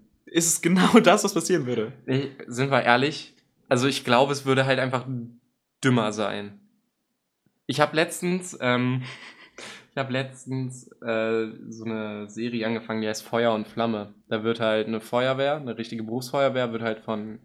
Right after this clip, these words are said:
Speaker 2: von einem Fernsehteam vom W D R begleitet.
Speaker 1: Mhm.
Speaker 2: Und daraus haben die eine richtige Serie gemacht. Und da wurden die zu einem Einsatz gerufen, wo halt so verdächtiger Raum aus so einer Wohnung kam.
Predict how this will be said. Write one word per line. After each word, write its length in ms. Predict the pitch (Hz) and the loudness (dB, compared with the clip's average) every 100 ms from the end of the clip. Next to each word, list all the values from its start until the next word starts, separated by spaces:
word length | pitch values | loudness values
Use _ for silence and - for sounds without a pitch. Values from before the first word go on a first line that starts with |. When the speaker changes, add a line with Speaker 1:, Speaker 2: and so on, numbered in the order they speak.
| _ - - | _ -14 -8
Speaker 2:
von 80 | |
einem 80 | 113 | -4
Fernsehteam 500 | 117 113 110 113 113 | -2 -2 -4 -6 -6
vom 200 | 110 113 | -4 -6
W 100 | 107 | -4
D 100 | 110 | -4
R 140 | 104 104 | -4 -6
begleitet. 560 | 110 - - - - - | -8 -10 -14 -14 -16 -10
Speaker 1:
Mhm. 340 | 139 151 202 | -4 -4 -2
Speaker 2:
Und 80 | 123 | 2
daraus 260 | 123 120 120 | 4 4 2
haben 120 | 117 | 0
die 60 | 113 | 0
eine 140 | 113 | -4
richtige 280 | 113 107 107 | -6 -8 -8
Serie 360 | 104 104 101 | -8 -8 -10
gemacht. 320 | 101 101 107 - _ - - - - | -12 -14 -16 -20 _ -20 -20 -20 -6
Und 100 | 123 | -2
da 140 | 120 | 0
wurden 300 | 127 151 180 | 0 2 2
die 460 | 175 190 208 226 - _ _ _ | 0 -2 -2 -4 -12 _ _ _
zu 160 | - - | -8 0
einem 160 | 131 123 | 2 2
Einsatz 480 | 117 135 165 180 - | 2 2 0 -2 -4
gerufen, 640 | 165 175 180 208 214 240 | -4 -4 -4 -4 -2 -4
wo 200 | 135 117 127 | -4 -2 0
halt 120 | 127 | 0
so 100 | 120 | -2
verdächtiger 540 | 120 120 123 123 117 | -2 -2 -4 -2 -2
Raum 360 | 107 107 127 160 | 2 2 2 -2
aus 200 | 139 127 | -8 -8
so 60 | |
einer 180 | 117 110 | -8 -6
Wohnung 280 | 113 135 160 | -4 -4 -6
kam. 460 | 170 170 180 214 | -8 -8 -8 -10